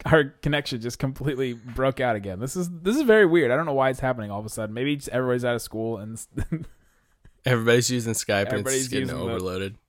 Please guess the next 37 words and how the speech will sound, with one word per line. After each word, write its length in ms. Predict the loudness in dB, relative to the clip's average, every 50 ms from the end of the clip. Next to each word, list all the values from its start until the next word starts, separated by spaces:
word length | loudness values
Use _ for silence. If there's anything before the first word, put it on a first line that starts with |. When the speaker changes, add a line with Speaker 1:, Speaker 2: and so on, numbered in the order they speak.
| _ _ -10
Speaker 1:
the 140 | -10 -10
bandwidth. 460 | -8 -8 -8 -8 -8 -8 -8 -10 -10 -12 -16 _ -20 -20 -20 -20 _ _ _ _ _ _ _ _ _ _ _ _ _ _ _ _ _
Speaker 2:
Uh, 200 | 2 2 2 6
no, 220 | 8 10 10 10 10
but 180 | 10 6 6
for 140 | 6 6 6
twelve 240 | 8 10 10 10 8
to 60 | 6
fourteen, 480 | 6 8 8 8 8 6 4 4 4 2
what 300 | 4 6 6 6 6 4
you're 80 | 2
gonna 120 | 2 4 4
get 160 | 4 4 2
with 100 | 2 0
Dwight, 480 | 2 4 6 6 8 6 6 2 -2 _ _ _ _ _ _
y-, 120 | -12 -12 -10 -12
you 180 | -8 -4 -4 -4
know, 40 | -4 0
I 160 | 2 2 2
think, 360 | 4 2 0 0 0 -4 -8 -2
I 100 | -2 0
think 140 | 0 2 0
it'd 100 | 0 0
be 80 | -2 2
perfectly 420 | 4 2 2 2 0 -2 -2 -2
fine. 420 | 0 0 2 2 2 2 0 -2 -4
You're 180 | -4 -4 -2
getting 320 | 2 2 2 4 4 2 4
that 200 | 4 2 2 2
athletic 480 | 2 0 0 0 0 0 0 0 0
rim 240 | 0 0 0 2 2
rolling 380 | 2 2 2 2 0 -2 -4 -8 -10 -10 -2
guy. 360 | 2 2 4 4 4 2 0 -2
He, 200 | -4 -4 -4 -4
he 220 | -6 -4 -2 -2 -2
fits 480 | -2 0 0 0 0 0 -2 -6 -6 -6
what 380 | -2 2 2 2 2 0 _